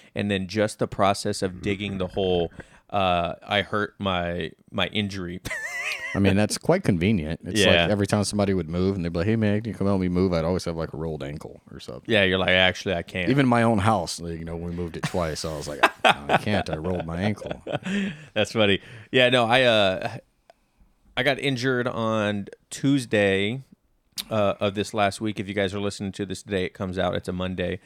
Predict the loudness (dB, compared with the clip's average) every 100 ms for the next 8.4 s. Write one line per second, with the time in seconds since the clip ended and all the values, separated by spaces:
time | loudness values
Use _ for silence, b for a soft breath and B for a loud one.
0 | B B -8 -4 -2 0 2 4 4 0
1 | -2 -2 0 -2 -2 -4 b b b b
2 | -6 -2 2 2 2 2 2 -2 0 -2
3 | 0 -2 -6 -4 -4 -6 _ -4 -4 -4
4 | 2 4 6 4 2 -2 0 0 2 2
5 | 2 -2 -4 -4 -4 -2 -2 2 2 2
6 | 2 0 0 0 -2 -4 -6 -6 0 0
7 | 2 2 2 0 -2 -4 0 0 2 -2
8 | 0 0 2 0